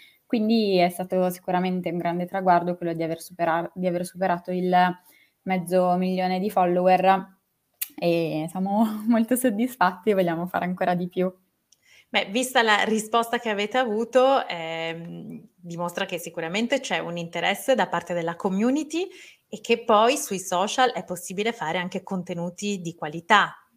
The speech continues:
Speaker 2: Cioè, non
Speaker 1: Sì,
Speaker 2: è
Speaker 1: assolutamente.
Speaker 2: solo superficiale il mondo social, come spesso invece si sente dire.
Speaker 1: Quando abbiamo iniziato con Factanza, ehm, Instagram era ancora visto come un social molto superficiale, perché magari era utilizzato per,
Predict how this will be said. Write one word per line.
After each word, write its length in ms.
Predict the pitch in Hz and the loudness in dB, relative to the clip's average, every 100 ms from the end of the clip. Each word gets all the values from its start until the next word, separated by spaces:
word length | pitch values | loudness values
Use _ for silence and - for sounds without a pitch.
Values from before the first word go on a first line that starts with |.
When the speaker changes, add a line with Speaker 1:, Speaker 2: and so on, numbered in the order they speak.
| _ _ _ | _ _ _
Speaker 2:
Cioè, 160 | 165 160 | -14 -6
non 120 | 175 | 2
Speaker 1:
Sì, 60 | 208 | 4
Speaker 2:
è 20 | |
Speaker 1:
assolutamente. 580 | 226 208 196 202 202 208 | 4 4 0 2 4 6
Speaker 2:
solo 220 | 202 208 208 | 6 4 0
superficiale 960 | - - 220 214 214 214 208 180 156 160 | 0 -4 0 0 0 -4 0 2 2 0
il 60 | |
mondo 300 | 165 160 160 | -4 -4 -4
social, 520 | 165 165 - - - 160 | -4 -6 -6 -10 -12 -8
come 200 | 170 165 | -8 -6
spesso 400 | - 165 - 160 | -4 -6 -6 -10
invece 260 | 165 170 | -8 -8
si 120 | 170 | -10
sente 280 | - 170 170 | -10 -8 -6
dire. 400 | 160 156 165 156 _ _ - - | -6 -8 -10 -12 _ _ -20 0
Speaker 1:
Quando 280 | 208 208 214 | 2 4 4
abbiamo 280 | 208 220 220 | 2 2 2
iniziato 640 | 226 233 - 220 226 208 | 0 -2 -2 -4 -2 -4
con 180 | 208 208 | -4 -6
Factanza, 1200 | 214 - 208 220 233 247 226 240 233 180 170 165 | -8 -4 -4 -2 -2 0 0 2 2 4 4 2
ehm, 180 | 165 - | -2 -4
Instagram 480 | 190 185 202 190 170 | -6 -2 2 2 2
era 100 | 160 | -2
ancora 260 | 180 185 | -2 -2
visto 280 | 175 180 - | -4 -4 -6
come 180 | 185 180 | -4 -2
un 100 | 175 | -2
social 340 | 175 175 190 185 | -2 -4 -2 -2
molto 300 | 175 175 185 | -4 -6 -8
superficiale, 920 | - 190 - 175 160 165 180 226 - - _ | -8 -10 -10 -8 -4 0 0 0 -4 -20 _
perché 500 | - 190 190 175 180 | 0 0 0 2 2
magari 600 | 175 170 165 165 165 165 | 2 0 0 2 0 0
era 240 | 160 165 160 | 0 0 -2
utilizzato 720 | 165 170 170 160 156 165 170 | -4 -4 -4 -2 -4 -4 -8
per, 340 | 165 160 170 | -6 -6 -4